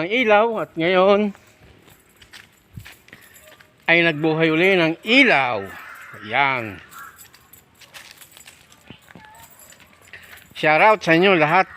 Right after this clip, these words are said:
mga sadik. Romy Diaz. Na naman ang talong.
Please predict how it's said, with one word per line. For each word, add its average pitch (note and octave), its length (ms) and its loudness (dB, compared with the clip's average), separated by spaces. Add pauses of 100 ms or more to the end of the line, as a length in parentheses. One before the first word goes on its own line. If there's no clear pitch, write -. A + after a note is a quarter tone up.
mga C3 240 -2
sadik. C3+ 320 -2 (480)
Romy G3+ 320 -12
Diaz. D#3 800 -8 (880)
Na C3+ 160 -2
naman F#3+ 480 2
ang E3 160 -2
talong. C#3+ 640 -2